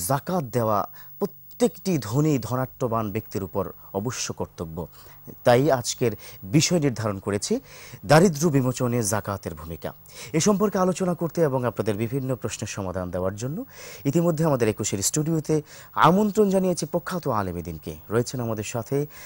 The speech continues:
ডক্টর মাওলানা মোহাম্মদ মোর্শেদ আলম সালিহি, সহকারী অধ্যাপক, বিলদি আলিয়া মাদ্রাসা ও খতিব,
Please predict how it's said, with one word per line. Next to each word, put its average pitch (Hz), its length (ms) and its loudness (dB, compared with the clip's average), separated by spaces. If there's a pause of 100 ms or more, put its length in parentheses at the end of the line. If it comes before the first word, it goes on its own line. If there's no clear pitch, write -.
(180)
ডক্টর 151 260 6
মাওলানা 131 340 4
মোহাম্মদ 120 320 0
মোর্শেদ 98 320 -4
আলম 90 220 -2
সালিহি, 101 540 -4
সহকারী 90 400 -6
অধ্যাপক, 117 480 -2 (420)
বিলদি 160 380 4
আলিয়া 127 280 6
মাদ্রাসা 120 640 -4
ও 107 80 0
খতিব, 190 400 -2